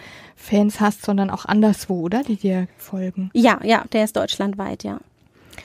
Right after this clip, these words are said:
Speaker 1: Und wie kam dann später der Umzug? Da hast du dann gemerkt, okay, es funktioniert alles so gut, jetzt, äh, würde ich mich dann gerne vergrößern und es zum Restaurant ausbauen?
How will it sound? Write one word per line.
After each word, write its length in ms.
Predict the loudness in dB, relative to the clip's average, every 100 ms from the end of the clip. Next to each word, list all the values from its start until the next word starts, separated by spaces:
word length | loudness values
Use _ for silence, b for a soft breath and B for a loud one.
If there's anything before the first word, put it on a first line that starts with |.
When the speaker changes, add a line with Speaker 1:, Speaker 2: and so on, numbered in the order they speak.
| B B B
Speaker 1:
Und 280 | 2 4 2
wie 140 | -2
kam 280 | -2 -2 0
dann 160 | 2 0
später 420 | 0 0 0 0
der 160 | 0 0
Umzug? 380 | -2 0 0
Da 100 | 4
hast 200 | 4 2
du 40 | 2
dann 200 | 2 4
gemerkt, 500 | 2 6 6 4 -2
okay, 300 | -4 2 2
es 120 | 2
funktioniert 800 | -6 -2 0 2 2 4 4 2
alles 320 | 2 0 2
so 100 | -2
gut, 260 | 0 0 2
jetzt, 380 | 0 -2 -2
äh, 300 | 2 4 4
würde 160 | 2 0
ich 120 | -2
mich 160 | -6 0
dann 360 | 2 2 0
gerne 320 | 0 0 0 0
vergrößern 800 | -2 0 0 0 2 2 0 0
und 300 | -6 -4 -4
es 200 | -6 -6
zum 180 | -6
Restaurant 600 | -4 -4 -6 -4 -2 -2 -4
ausbauen? 760 | -6 -8 -10 -8 -6 -8 -8